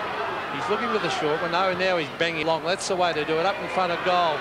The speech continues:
Sean Smith is marked. Beautiful use of the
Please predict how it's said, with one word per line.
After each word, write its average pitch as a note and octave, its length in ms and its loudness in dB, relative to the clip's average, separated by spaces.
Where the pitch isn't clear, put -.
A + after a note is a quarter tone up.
Sean D4 340 4
Smith A#3+ 300 0
is A3 240 2
marked. - 240 4
Beautiful B3 560 2
use A3 240 2
of G#3+ 80 2
the G#3 80 2